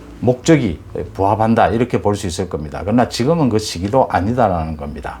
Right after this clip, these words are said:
이젠 일 년 사 개월 뒤에 다음 대통령이 선출이 될 겁니다.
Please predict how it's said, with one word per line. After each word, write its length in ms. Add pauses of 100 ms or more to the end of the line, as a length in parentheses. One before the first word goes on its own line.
(680)
이젠 320
일 160
년 140
사 240
개월 320
뒤에 240
다음 280
대통령이 680 (320)
선출이 560
될 200
겁니다. 480